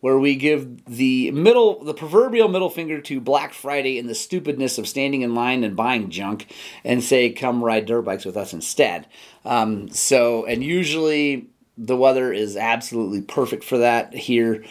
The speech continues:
um, where you can go to Dry Creek, ride a bunch of hard stuff. It's really fun. So,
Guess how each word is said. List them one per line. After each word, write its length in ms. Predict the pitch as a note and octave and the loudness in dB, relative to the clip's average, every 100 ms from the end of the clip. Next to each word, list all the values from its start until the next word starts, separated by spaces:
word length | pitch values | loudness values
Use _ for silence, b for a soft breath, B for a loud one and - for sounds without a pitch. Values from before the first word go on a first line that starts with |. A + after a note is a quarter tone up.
| B B - | B B -6
um, 400 | G#2 F#2+ F2+ F2 | 0 2 2 0
where 140 | A2 | 4
you 140 | A2 A2 | 4 2
can 100 | G#2+ | 4
go 140 | A2 | 4
to 80 | F#2+ | 4
Dry 320 | F#2+ C#3+ D3+ | 2 2 4
Creek, 340 | D3 D#3 C#3+ C3+ | 0 -4 -4 -4
ride 140 | A#2 | -4
a 40 | |
bunch 140 | A2+ A2+ | -6 -6
of 80 | A#2 | -4
hard 200 | C3+ A#2+ | -4 -4
stuff. 320 | - C#3 A2+ | -2 -2 -2
It's 140 | G#2+ | -6
really 200 | A#2 G2+ | -4 -4
fun. 360 | - F#2+ C2 E2+ | -4 -8 -8 -12
So, 460 | - - A2+ G2+ | -2 2 2 2